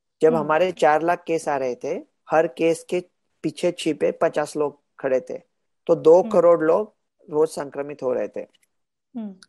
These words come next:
Speaker 1: जिन लोगों को कोविड का नैसर्गिक संक्रमण हुआ है, उनको
Speaker 2: हम्म।
Speaker 1: शायद बूस्टर की जरूरी नहीं है, सिर्फ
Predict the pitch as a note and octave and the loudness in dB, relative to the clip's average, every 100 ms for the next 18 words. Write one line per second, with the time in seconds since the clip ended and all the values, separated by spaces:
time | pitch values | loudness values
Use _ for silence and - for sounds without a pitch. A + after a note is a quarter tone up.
0 | _ _ _ - D3 F#3 G3 F3+ E3 E3+ | _ _ _ -10 -6 -4 -2 0 2 0
1 | E3+ F3+ G#3 - D#3 C#3 D3 D3+ D#3+ F3+ | 0 -4 -4 -4 -2 0 -2 -2 -4 -4
2 | F3 C#3 C3+ C3+ - E3 G3 - E3 D3 | -8 -10 -8 -6 0 2 0 -2 -8 -6
3 | D3+ D3+ D3+ C#3+ C3+ B2 A2+ B2 - _ | -6 -6 -8 -6 -4 -4 -6 -12 -16 _
4 | _ _ _ - D3+ - F#3+ G3 - D#3 | _ _ _ -6 -6 -4 -2 -2 0 2
5 | D3 E3+ F#3 E3 D3 C#3+ - D#3+ D3+ E3+ | 4 2 0 -10 -10 -8 0 0 0 -2
6 | C#3+ C#3 D3 D#3+ D#3+ C#3+ F3 E3 A#2 A#2+ | 0 2 0 -2 -4 -6 -4 -2 -4 -8
7 | G#3+ _ - G#3+ B3+ C4+ | -12 _ -4 2 2 0